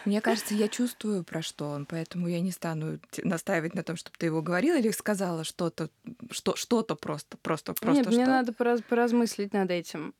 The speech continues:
Speaker 2: А, опять же, я вот говорила про то, что мне тяжело формулировать желания. Я щас уже лучше в этом плане. Я могу там говорить о чём-то, что я хочу. Прям вот мечта, м, мечта,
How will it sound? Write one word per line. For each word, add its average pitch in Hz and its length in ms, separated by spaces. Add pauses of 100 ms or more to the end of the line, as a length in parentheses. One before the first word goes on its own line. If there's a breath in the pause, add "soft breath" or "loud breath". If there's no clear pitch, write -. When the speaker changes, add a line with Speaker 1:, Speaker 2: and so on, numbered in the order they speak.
Speaker 2:
А, 190 460
опять 180 300
же, - 100
я 175 160
вот 170 80
говорила 175 320
про - 140
то, 190 80
что - 120
мне 185 100
тяжело 185 260
формулировать 185 520
желания. 294 340
Я 240 200
щас - 420
уже 190 220
лучше 175 580
в 269 140
этом 247 300
плане. 214 420
Я 190 140
могу 170 400
там 302 220
говорить 240 340
о 208 60
чём-то, 196 360
что - 160
я 185 100
хочу. 185 400 (580 loud breath)
Прям 214 280
вот 196 260
мечта, 202 840 (680)
м, 175 1400 (680 loud breath)
мечта, 202 1200